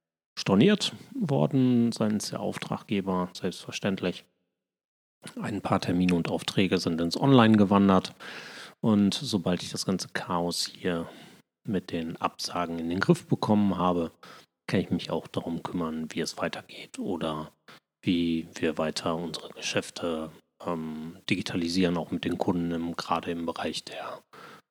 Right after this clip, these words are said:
Bildung und der Weiterbildung. Ähm, so wie mir geht es derzeit vielen Kollegen, natürlich auch vielen anderen Menschen mit anderen Jobs, den vielen Menschen, die von Schließungen betroffen sind oder auch jede Menge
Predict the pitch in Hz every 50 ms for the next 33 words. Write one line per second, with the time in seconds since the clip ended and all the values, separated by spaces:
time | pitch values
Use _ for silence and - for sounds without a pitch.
0 | _ - 110 98 92 95 90 87 87 85 - - 76 78 76 82 82 76 - 90
1 | 80 80 82 82 - 87 85 - - - - _ _ _ _ _ _ _ _ _
2 | _ _ - 277 - 113 104 104 107 101 92 92 98 113 120 123 113 110 101 95
3 | 107 123 147 147 123 107 117 - - - - - 107 95 - - 101 92 - -
4 | 104 92 87 85 - 101 98 123 143 143 143 131 120 117 110 110 101 98 - -
5 | 104 92 87 92 85 - - - 92 90 92 113 104 127 135 117 113 110 107 107
6 | 107 101 - - 104 95 87 - - - - - - - - - - - - 107
7 | - 120 117 120 113 104 101 98 87 104 98 98 - - - - 220 226 104 95
8 | 95 92 - - 101 98 95 95 95 92 90 - - 104 90 85 - 101 101 92
9 | - - 123 123 - 117 104 98 98 92 - - - - 98 - 101 92 87 98
10 | 92 90 90 87 - - 87 87 87 85 85 - - - - - 101 98 95 92
11 | 92 90 90 87 85 85 -